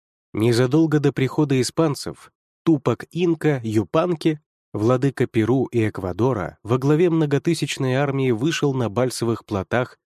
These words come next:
в Тихий океан искать острова,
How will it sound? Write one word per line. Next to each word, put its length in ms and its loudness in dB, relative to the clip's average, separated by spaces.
в 60 -20
Тихий 300 0
океан 520 -4
искать 380 -2
острова, 580 -4